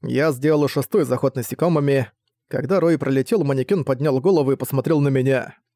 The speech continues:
Насколько вообще можно посмотреть без глаз? Он понял, что происходит. Какой-нибудь кейп получше меня мог бы пошутить или позлорадствовать, я же была вся избита.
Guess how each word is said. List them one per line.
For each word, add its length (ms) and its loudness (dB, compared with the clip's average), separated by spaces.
Насколько 500 -2
вообще 300 -2
можно 280 -2
посмотреть 400 -2
без 160 -4
глаз? 480 -2
Он 320 -2
понял, 400 0
что 220 -2
происходит. 880 -2
Какой-нибудь 540 0
кейп 240 0
получше 380 -2
меня 260 -2
мог 180 0
бы 100 -2
пошутить 400 -4
или 120 0
позлорадствовать, 880 -2
я 160 0
же 120 0
была 220 2
вся 240 0
избита. 560 -2